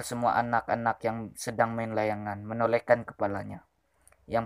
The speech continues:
punya duit langsung lari sambil menggulungkan tali layangannya. Tak terkecuali Pak Ahmad. Waktu itu,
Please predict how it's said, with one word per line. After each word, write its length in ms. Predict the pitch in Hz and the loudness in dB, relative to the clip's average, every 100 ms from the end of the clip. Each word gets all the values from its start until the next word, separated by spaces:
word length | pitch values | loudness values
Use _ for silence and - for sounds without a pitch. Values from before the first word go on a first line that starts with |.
| 117 | 0
punya 160 | 117 113 | 0 0
duit 240 | 123 120 113 | -2 -4 -2
langsung 320 | 113 117 117 | -2 -2 0
lari 400 | 113 113 120 113 | 2 2 -2 -2
sambil 320 | 113 117 117 | -2 0 -2
menggulungkan 720 | 113 113 117 117 117 117 110 | -2 -2 0 0 2 0 2
tali 240 | 113 110 113 | 2 2 0
layangannya. 560 | 110 104 101 101 104 - _ _ - - - _ - | -2 -2 -4 -8 -10 -14 _ _ -20 -20 -20 _ 4
Tak 160 | 117 120 - - | 6 6 0 -2
terkecuali 640 | 131 120 - 135 123 127 131 - | 0 0 -4 2 2 4 0 2
Pak 160 | - | 4
Ahmad. 240 | 110 107 98 - _ _ _ - | 4 0 -8 -14 _ _ _ 2
Waktu 400 | 117 - 131 117 | 2 4 -2 -2
itu, 400 | - 127 123 123 | -2 -2 -2 -4